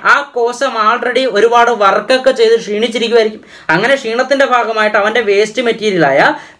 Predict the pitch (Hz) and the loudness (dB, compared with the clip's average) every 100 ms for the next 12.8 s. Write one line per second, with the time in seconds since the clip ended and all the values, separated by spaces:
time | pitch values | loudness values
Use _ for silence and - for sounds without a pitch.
0 | - 185 220 247 220 233 233 247 240 220 | 2 4 4 2 -2 -4 0 2 2 0
1 | 220 240 226 226 226 226 233 - _ _ | 0 0 2 2 0 -2 -2 -10 _ _
2 | - 202 247 - - - 180 196 226 226 | -2 0 -2 -6 -6 2 4 2 0 2
3 | 247 233 254 240 226 233 240 254 - - | 2 2 2 2 2 -2 -4 -8 -4 2
4 | 262 247 226 214 190 185 - - - 226 | 2 2 0 -2 -2 -6 -14 -20 -6 -2
5 | 330 330 339 370 - 226 285 233 233 214 | 0 0 -2 -4 -2 0 0 0 0 0
6 | 185 220 254 262 254 220 226 - 294 262 | -2 -2 0 2 4 4 2 0 -2 0
7 | 254 254 240 240 240 233 240 233 226 185 | 2 2 4 2 2 0 2 0 0 0
8 | 127 - - - - 190 254 262 262 269 | 0 -4 -8 -8 -4 2 2 2 2 0
9 | 262 220 208 233 277 254 262 240 190 143 | 0 2 4 2 0 0 0 0 0 -2
10 | 127 143 226 - - - 262 233 220 262 | -2 -4 -8 -10 -8 2 4 4 4 2
11 | 262 302 277 254 226 202 208 185 185 196 | -2 -4 0 2 2 0 -2 0 0 0
12 | 185 165 160 202 - - - 226 | 0 0 0 -2 -2 -6 0 0